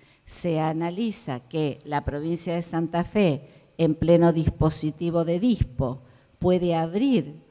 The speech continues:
otras múltiples actividades de la vida cotidiana, el gobernador instruye al Ministerio de Educación para que se piensen algunas acciones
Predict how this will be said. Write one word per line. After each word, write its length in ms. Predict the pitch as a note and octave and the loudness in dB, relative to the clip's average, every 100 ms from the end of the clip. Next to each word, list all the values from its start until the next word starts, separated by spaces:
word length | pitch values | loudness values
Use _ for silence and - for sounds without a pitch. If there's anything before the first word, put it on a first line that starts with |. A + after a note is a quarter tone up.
| _ | _
otras 420 | - F3 E3 E3+ | -6 -6 -4 -6
múltiples 680 | F#3 C#4 B3 E3+ D#3+ C#3+ D3 | 2 4 4 2 -6 -4 -4
actividades 840 | C#3 C#3 D3 C#3 D#3 G3+ G3+ D3+ | -4 -8 -8 -2 2 4 4 0
de 120 | D3 C#3 | -4 -6
la 140 | C#3 | -6
vida 300 | D3 D#3 D#3+ | -8 -10 -12
cotidiana, 840 | - F3+ A#3 A#3 A#3 G#3 G3+ A3 B3 - - _ | -12 -8 -4 2 4 4 2 -2 -4 -14 -20 _
el 160 | - E3+ | -6 -4
gobernador 640 | D#3 D3+ D3 D#3+ D#3+ E3+ | -2 -2 -2 0 0 2
instruye 720 | F#3 F3+ - A3+ G3 - C#3+ | 0 -2 0 2 2 0 -4
al 120 | C#3 C#3 | -2 -2
Ministerio 500 | C#3+ D3+ - D#3+ E3 | -2 -2 -4 -2 0
de 80 | |
Educación 720 | E3+ F3+ G3+ G#3 - G#3 A#3 - - - _ | 0 -2 -6 -6 0 2 2 -2 -14 -20 _
para 220 | D#3 D#3 | -6 -6
que 120 | E3 | -8
se 200 | D#3 F#3 | -6 -6
piensen 680 | F#3 B3 G#3 D#3+ - D#3 C#3+ - | -4 0 2 2 -2 -8 -10 -8
algunas 840 | F3+ E3+ F3 F#3+ G#3+ A3+ A#3+ A#3 | -4 -2 -2 -2 -2 0 -2 -6
acciones 760 | A#3 A#3 - A3+ F#3 G3 G3+ | -10 -12 -4 -2 -2 -4 -6